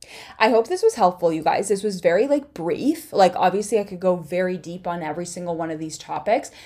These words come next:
but I hope it gives you a starting off point of what to think about if you do have a flare-up or if you're struggling right now.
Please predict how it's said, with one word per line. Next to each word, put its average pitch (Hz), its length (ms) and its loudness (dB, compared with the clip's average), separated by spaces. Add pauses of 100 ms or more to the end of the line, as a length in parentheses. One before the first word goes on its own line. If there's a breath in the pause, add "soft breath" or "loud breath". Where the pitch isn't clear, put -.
(140 loud breath)
but 208 100 -2
I 202 80 2
hope 208 260 -4
it 302 140 -6
gives 220 220 2
you 175 120 -8
a 185 60 -4
starting 170 420 -4
off 156 240 -8
point 165 440 -8
of 160 260 -6
what 170 380 -4
to 247 100 -6
think 202 240 -10
about 170 400 -4
if 160 240 -2
you 170 160 -10
do 165 200 -8
have 156 140 -4
a 156 80 -6
flare-up 220 520 0
or 180 100 -2
if 175 120 -8
you're 170 80 -12
struggling 170 440 -8
right 165 220 -8
now. 170 420 -2